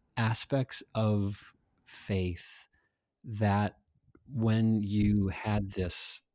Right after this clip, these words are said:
sort of re-energizing kind of moment, were there any particular aspects that, that you were sort of, r-, um, I,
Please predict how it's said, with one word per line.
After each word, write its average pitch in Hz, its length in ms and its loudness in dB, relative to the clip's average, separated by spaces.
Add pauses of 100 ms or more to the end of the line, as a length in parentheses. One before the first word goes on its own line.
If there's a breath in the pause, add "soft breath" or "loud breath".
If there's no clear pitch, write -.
sort 98 240 -4
of 92 200 -6 (1080)
re-energizing 87 1000 -6
kind 101 200 -8
of 85 100 -10
moment, 95 460 -4 (600 soft breath)
were 120 200 2
there 117 140 4
any 160 440 4 (240)
particular 131 640 0
aspects 101 600 -4
that, 98 320 -2 (800)
that 107 340 -2
you 110 120 4
were 104 120 4
sort 131 260 2
of, 123 200 2 (380)
r-, 104 240 0
um, 104 320 0
I, 107 120 -4